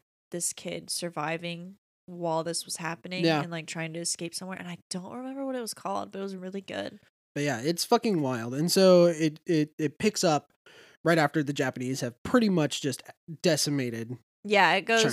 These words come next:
Speaker 2: China.
Speaker 1: to nineteen thirty-eight, and then
Speaker 2: Mm-hmm.
Speaker 1: it says Foshan, which is the city that
Speaker 2: Yep.
Speaker 1: Ip Man lives in, goes from three hundred thousand people to seventy thousand people,
Speaker 2: Yeah, they've just
Speaker 1: which is
Speaker 2: killed
Speaker 1: horrible.
Speaker 2: everybody.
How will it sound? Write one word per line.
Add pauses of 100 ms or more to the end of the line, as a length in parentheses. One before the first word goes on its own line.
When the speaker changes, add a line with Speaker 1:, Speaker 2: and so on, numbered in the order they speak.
Speaker 2:
China.
Speaker 1:
to
nineteen
thirty-eight,
and
then
Speaker 2:
Mm-hmm.
Speaker 1:
it
says
Foshan,
which
is
the
city
that
Speaker 2:
Yep.
Speaker 1:
Ip
Man
lives
in,
goes
from (160)
three
hundred
thousand
people
to
seventy
thousand
people,
Speaker 2:
Yeah, (160)
they've
just
Speaker 1:
which
is
Speaker 2:
killed (420)
Speaker 1:
horrible.
Speaker 2:
everybody.